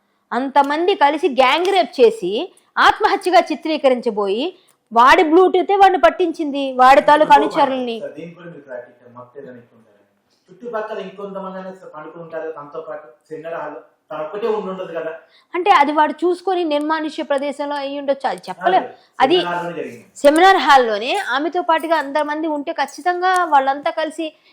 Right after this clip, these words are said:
Speaker 1: ఎవరైనా సరే సహాయానికి వచ్చి ఉండేవాళ్ళు. నా-, నాకు తెలిసి ఎవరు ఉండకపోయిన టైంలో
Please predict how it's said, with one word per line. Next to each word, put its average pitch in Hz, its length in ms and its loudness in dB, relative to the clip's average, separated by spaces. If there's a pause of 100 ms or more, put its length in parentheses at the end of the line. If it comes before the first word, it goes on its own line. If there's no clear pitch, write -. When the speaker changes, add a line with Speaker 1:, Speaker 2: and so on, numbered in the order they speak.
(100)
Speaker 1:
ఎవరైనా 294 460 0
సరే 302 180 0
సహాయానికి 302 540 -4
వచ్చి 240 220 -6
ఉండేవాళ్ళు. 226 380 -4
నా-, 285 220 -4
నాకు 302 260 -2
తెలిసి 320 240 -4
ఎవరు 277 220 0
ఉండకపోయిన 277 460 -4
టైంలో 254 280 -8